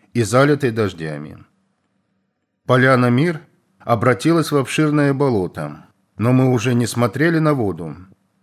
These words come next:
и все подвигались вперед к священной цели. Чудные развалины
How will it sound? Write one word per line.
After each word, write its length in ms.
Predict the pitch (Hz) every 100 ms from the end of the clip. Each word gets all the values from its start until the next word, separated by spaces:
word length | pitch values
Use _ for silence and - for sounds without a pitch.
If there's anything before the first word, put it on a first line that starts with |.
| _ _
и 140 | - 131
все 400 | - 143 139 123
подвигались 800 | 123 113 117 104 135 180 170 - _ _ _ _
вперед 520 | - 127 110 131 170 - _ _ _
к 80 |
священной 640 | - 113 107 - 127 131 123
цели. 480 | - 95 82 78 65 - _ _ _ _ _ _ _ _ _ _ _ _
Чудные 420 | - 139 123 135
развалины 840 | 127 127 110 123 175 110 78 64